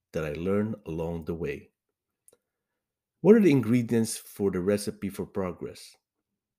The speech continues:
Number one, discipline. This is, in my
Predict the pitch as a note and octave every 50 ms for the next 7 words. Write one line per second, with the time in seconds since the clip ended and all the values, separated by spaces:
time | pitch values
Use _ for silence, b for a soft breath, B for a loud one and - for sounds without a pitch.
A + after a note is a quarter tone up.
0 | _ _ _ C#3+ C3+ C#3 C3+ C3+ C3 C#3 C3 F#2+ C#2+ - - _ _ _ _ _
1 | _ _ _ _ _ _ _ _ _ _ _ _ _ _ _ _ - G#2+ G#2 -
2 | - G2+ - F#2 D2+ D2+ - - _ _ _ _ _ _ _ _ _ _ _ _
3 | _ _ _ _ _ _ - D3+ E3 - D#3 C3 - - _ G3 - A#2+ A#2+ A2+
4 | G#2+ F#2+ G2+ A2+ C3